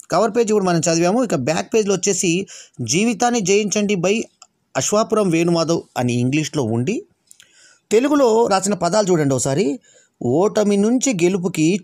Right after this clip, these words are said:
చీకటి నుంచి వెలుతురికి, ఆలోచన నుంచి ఆశయానికి, గెలుపుతో గమ్యానికి, మనం ఆగిపోయినా, కాలం ఆగిపోదు, మనం ఓడిపోయినా, గెలుపు ఓడిపోదు, కసితో కృషి చేస్తే,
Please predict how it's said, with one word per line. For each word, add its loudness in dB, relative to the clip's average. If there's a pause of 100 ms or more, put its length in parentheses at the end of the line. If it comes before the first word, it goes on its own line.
చీకటి 0
నుంచి -2
వెలుతురికి, 2
ఆలోచన 0
నుంచి 0
ఆశయానికి, 0
గెలుపుతో 0
గమ్యానికి, 0 (460)
మనం 0
ఆగిపోయినా, 0
కాలం 0
ఆగిపోదు, 0
మనం 0
ఓడిపోయినా, 2
గెలుపు 0
ఓడిపోదు, 0
కసితో 0
కృషి -4
చేస్తే, -2